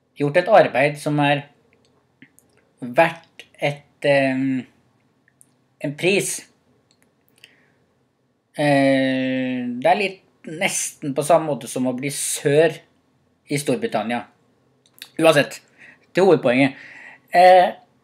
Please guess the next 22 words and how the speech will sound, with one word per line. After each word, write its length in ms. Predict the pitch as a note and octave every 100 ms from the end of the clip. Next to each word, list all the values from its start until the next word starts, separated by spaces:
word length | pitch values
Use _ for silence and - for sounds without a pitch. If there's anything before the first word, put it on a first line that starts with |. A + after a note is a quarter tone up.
| _ _ _ _ _ - _ _ _ _
den 100 | -
siste 320 | F#3 A3 - G3
tiden 480 | F#3+ E3 F#3 A3+ A3
så 240 | - F#3+
har 600 | - - D3+ D3+ D#3 - -
blant 220 | - D3
annet 380 | D#3 C#3 C3+ -
Trond-Viggo 500 | - E3+ D#3+ C3+ B2+ -
Torgersen, 840 | - G3 E3 E3 - G3+ G#3+ A3 - _ _ _ _ _ _ _
Ingrid 320 | G#3 E3+ C3
Bjørnhov 600 | C3+ F#3+ F#3 F#3 G3 G3 E3+ - _ _ _ _
og, 680 | D#3 D3+ D#3 D#3+ D3+ D3 -
eh, 480 | D3+ C#3+ C#3+ C#3+ D#3+ - -
V 240 | C#3 F#3 E3 A#2
G-fotografen 1200 | A2 B2 C3 C3 A#2+ C#3 C3+ C3+ C3+ B2+ D#3 D3+
som 320 | C#3+ D#3 D3+ E3
nylig 500 | E3+ B2 A#2 C#3+ D3
døde 220 | D3 B2
av 200 | A#2+ -
kreft, 600 | - F#3+ G#3 - - - _ _ _ -
fått, 600 | - D#3+ D#3 _ - - _ _ _ _ _
eh, 800 | - C#3 C3+ C3 C3 C3 B2+ C3+